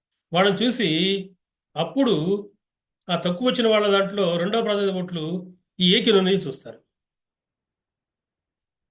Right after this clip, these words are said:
చూసి వీటిని రెండవ ప్రాధాన్యత, say for example ఏబీలు ఉన్నారు. ఇందాక నేను చెప్పినట్లుగా నేనే ఒక ఓటుని, నా ప్రాధాన్యత ఓటుని మొదటిగా వేసా-, ఏకి వేశాను. అతను కాకపోతే బి అని రెండు వేశాను నేను. Say for example ఈ సమయంలో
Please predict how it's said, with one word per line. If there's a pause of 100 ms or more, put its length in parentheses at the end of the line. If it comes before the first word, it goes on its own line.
(120)
చూసి (360)
వీటిని
రెండవ
ప్రాధాన్యత,
say
for
example (100)
ఏబీలు
ఉన్నారు. (760)
ఇందాక
నేను
చెప్పినట్లుగా
నేనే (200)
ఒక
ఓటుని, (540)
నా (100)
ప్రాధాన్యత
ఓటుని
మొదటిగా
వేసా-,
ఏకి
వేశాను. (720)
అతను
కాకపోతే
బి
అని
రెండు
వేశాను
నేను. (680)
Say
for
example
ఈ
సమయంలో